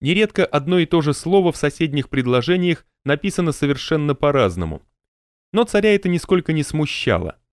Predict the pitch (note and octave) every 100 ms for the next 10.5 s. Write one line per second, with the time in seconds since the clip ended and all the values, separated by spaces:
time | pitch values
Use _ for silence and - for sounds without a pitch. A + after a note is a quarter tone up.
0 | _ _ - A#2 F3+ G#3+ - D#3+ D3+ D3
1 | D3 F3+ G3+ F3 E3+ D3+ C3+ C3+ C#3 D#3+
2 | - C#3 C3+ E3+ - C#3+ - B2 C3+ C3+
3 | - C#3 B2+ G2 E2+ D#2+ - _ _ _
4 | _ _ _ _ G#3+ G#3 F#3+ F#3+ G#3 A3
5 | F#3 - D#3 - D3+ D3 C#3 D3 G3 -
6 | E3+ - D3 C3 - - - F#3+ F#3+ _
7 | - A#2 D3 F3 - E3 D#3+ - _ F3+
8 | G3+ F#3+ - B2+ B2+ - E3+ D#3+ D3 C#3
9 | A#2+ - B2 C#3+ C#3+ C3 B2+ B2 A#2+ B2+
10 | A2+ G2 E2 D#2+